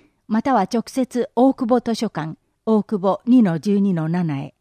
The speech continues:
先着百名。次、公式テニス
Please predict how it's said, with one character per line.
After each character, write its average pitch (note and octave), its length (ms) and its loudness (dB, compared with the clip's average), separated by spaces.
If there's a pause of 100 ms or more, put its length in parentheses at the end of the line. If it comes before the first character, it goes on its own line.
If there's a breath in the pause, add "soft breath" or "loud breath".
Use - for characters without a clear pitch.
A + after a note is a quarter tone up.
(320)
先 A3+ 240 2
着 G3 380 -6
百 G#3 300 -6
名。 D3 300 -4 (920)
次、 G3 320 -4 (360 soft breath)
公 E4 200 0
式 - 260 -10
テ D#4 160 -4
ニ A#3+ 140 2
ス - 280 -8